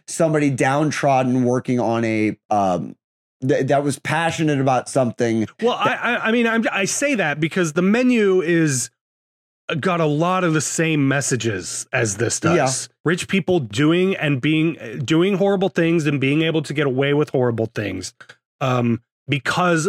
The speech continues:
Speaker 2: of their money and privilege. Um, and, and I just think they don't overtly say any of that, but it is definitely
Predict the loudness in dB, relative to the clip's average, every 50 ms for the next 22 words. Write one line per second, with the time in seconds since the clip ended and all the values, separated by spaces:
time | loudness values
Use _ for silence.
0 | -4 -2 -2 -2 -2 0 0 0 0 2 2 0 0 0 0 -2 -2 -4 -4 -6
1 | -6 -4 -2 -2 -2 0 0 0 0 0 -2 -6 -8 -10 _ _ _ _ _ _
2 | _ _ _ -6 -4 -2 -2 0 0 -2 -2 -4 -4 -4 -2 -2 -2 -2 -4 -6
3 | -6 -4 -2 -2 0 0 -2 -2 -4 -4 -4 -2 -2 -2 -4 -6 -12 _ _ _
4 | _ -6 -4 -2 0 -2 -2 -4 -6 _ -4 -2 -2 -2 0 0 -2 -2 0 0
5 | 0 -2 -2 -2 -2 -2 0 0 0 -2 -2 -2 -2 0 0 0 0 0 0 0
6 | 0 0 0 -2 -4 -6 -6 -2 -2 0 0 2 2 2 2 2 0 -2 -6 -4
7 | -4 -4 -2 -2 -2 -4 -2 -2 0 0 0 0 -2